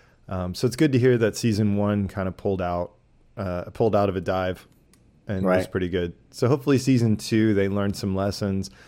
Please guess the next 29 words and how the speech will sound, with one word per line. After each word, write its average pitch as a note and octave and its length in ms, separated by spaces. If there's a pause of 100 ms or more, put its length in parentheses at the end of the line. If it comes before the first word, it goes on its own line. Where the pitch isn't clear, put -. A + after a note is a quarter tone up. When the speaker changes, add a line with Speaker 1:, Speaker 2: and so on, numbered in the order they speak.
(100)
Speaker 1:
Maybe A#2+ 200
they're A#2 120
just G#2 220
laying G2+ 320
some G2 200
groundwork F#2 520
now, F#2 440 (500)
and G#2 140
then G2 120
they'll, F2+ 360 (120)
they'll G#2 120
get G2 160
to G#2 80
even F#2 200
higher F#2 320
levels F2+ 400
by F#2 160
the F2+ 100
end F2+ 120
of E2+ 40
this F2 140
season. F2 540
It's B2+ 260
also F3 300
nice B2 260
to B2 100
see A2+ 200
that G2 160
Amazon F#2+ 580